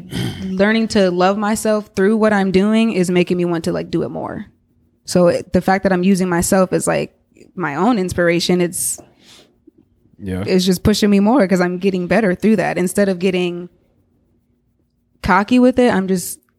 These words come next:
Speaker 1: I'm getting this confidence and keeping it and just doing what I need to do with it.
Speaker 2: What did you find out about yourself? 'Cause you said when you moved out here, all these,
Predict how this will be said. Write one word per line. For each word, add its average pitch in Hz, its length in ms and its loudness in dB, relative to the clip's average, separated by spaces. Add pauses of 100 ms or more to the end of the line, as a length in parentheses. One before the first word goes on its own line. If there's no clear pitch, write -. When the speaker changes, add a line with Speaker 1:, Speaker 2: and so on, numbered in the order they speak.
(140)
Speaker 1:
I'm 175 380 -2
getting 208 300 2
this 208 140 2
confidence 226 540 0
and 185 180 -6
keeping 180 340 -2
it - 260 -10 (360)
and 180 200 -2
just 175 200 0
doing 175 220 2
what 170 120 2
I - 40 -2
need 175 140 -4
to - 60 -12
do 220 160 2
with - 180 -4
it. - 220 -8 (520)
Speaker 2:
What 117 160 0
did 127 160 2
you 123 220 4
find 110 460 0
out 101 560 0 (1400)
about 90 320 -4
yourself? 82 320 -4
'Cause 98 100 -2
you 95 80 -2
said 98 220 0
when 92 140 0
you 92 60 -2
moved 95 200 0
out 90 200 2
here, 90 120 2
all 87 140 2
these, 87 440 0